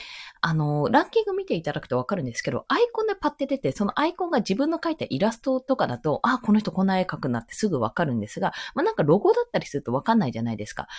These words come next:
で、ちょっと、え、この人なんで売れてるんだろうと思ってランキング上位で、ちょっとこのアイコンどうなんだろうみたいな感じでポチッとしてみたら、めちゃめちゃ美しい、あれはなんだ、ドット絵になるのかな、すごく細かいドット絵のアニメーション、ジフアニメ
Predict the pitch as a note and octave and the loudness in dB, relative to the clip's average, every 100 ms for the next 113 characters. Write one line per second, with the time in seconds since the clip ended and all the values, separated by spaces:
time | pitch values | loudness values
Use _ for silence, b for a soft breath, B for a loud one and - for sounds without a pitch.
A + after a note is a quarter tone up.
0 | B - - G4+ F#3 C3 - _ _ _ | B -6 -2 0 0 0 -4 _ _ _
1 | _ _ _ _ - D#3+ G#3 - C#4 B4 | _ _ _ _ -8 -4 -2 2 2 4
2 | C4 B3+ C5 E4+ G3 D3+ - - D#3+ E3 | 4 4 2 4 6 6 2 0 2 4
3 | E3+ D#3+ C3 B2 B2 B2 C3 D3+ E3 G3 | 2 2 0 0 -4 -2 -2 0 0 0
4 | F#3 E3+ A3+ F#3+ D#3 A#3 B4+ B4+ - A#3 | 2 4 4 4 2 2 0 0 2 4
5 | E4 G#4+ G#4 D4+ C4+ D#4+ G#3 D3+ C3+ D3 | 4 2 2 0 2 2 2 2 0 0
6 | C#3+ D3 C#3+ - D#3 - C3+ A#2+ - E3+ | -2 -2 -4 -4 -4 -4 -4 -6 -2 -2
7 | E3+ B2 C3+ - B B - C#3 - - | -2 -2 -2 -4 B B -10 -8 -6 0
8 | G3+ A#3 C4 B3 A#3+ - A#3+ - A3 C3+ | 2 4 4 2 -2 -4 -4 -2 -2 -2
9 | C3+ - B B B B B B B B | -2 -6 B B B B B B B B
10 | - - D3 G#3 E4+ F4+ F#3+ G#3+ A4+ D4 | -12 -4 -2 -2 0 2 2 2 2 0
11 | - F#3 - - C5 C5 G#3+ D#3+ A3+ G3+ | 2 0 -2 4 8 10 8 8 6 4
12 | C3 - D#3+ D#4 F4+ - G3+ G3+ F3+ D#3 | 2 2 4 4 4 6 6 8 6 6
13 | D#3+ G3 E3+ - C#3+ D#3 E3+ E3 F3+ C#3+ | 2 2 2 2 0 2 2 0 -4 -2
14 | D3+ - F3+ E3+ B2 A#2+ | 0 2 2 2 2 0